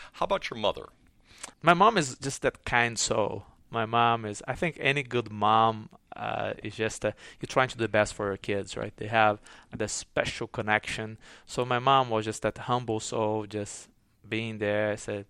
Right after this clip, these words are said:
Speaker 2: "How can I help you, son?" So my mom would be the one that if there's not enough food on the table, she'll make sure that sh-, you eat first before she, she's, she's gonna eat. That would be my mom.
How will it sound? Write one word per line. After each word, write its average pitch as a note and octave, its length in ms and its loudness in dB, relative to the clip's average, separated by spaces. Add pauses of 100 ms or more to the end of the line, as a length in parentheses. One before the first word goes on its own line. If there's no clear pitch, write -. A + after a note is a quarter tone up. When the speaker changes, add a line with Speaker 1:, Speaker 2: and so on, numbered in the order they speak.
(220)
Speaker 2:
"How B2+ 120 -2
can A2+ 160 -6
I G#2+ 60 -2
help G#2 280 -4
you, A2 60 -12
son?" G#2 300 -12 (540)
So A2 240 -6
my A2 160 -2
mom A#2 280 4
would G#2+ 160 -6
be G#2+ 80 0
the G#2 140 2
one G#2 340 0
that G2 260 -2 (760)
if - 120 -8
there's A2 220 0
not A#2 180 2
enough C3+ 220 -2
food C3 220 -4
on A#2+ 80 -4
the A2+ 80 -6
table, C#3+ 420 2 (480)
she'll - 240 -6
make A#2+ 220 -4
sure B2 240 -6
that G#2+ 160 0
sh-, - 200 -10 (140)
you D#3 240 2
eat B2 160 -2
first G2+ 440 -2
before G2+ 300 -6
she, - 300 -10 (160)
she's, - 300 -12 (100)
she's G#2 220 -12
gonna G2 160 -8
eat. - 320 -14 (240)
That G#2 200 -2
would G2 100 -14
be G2 80 -4
my F#2 120 -8
mom. F2+ 280 -10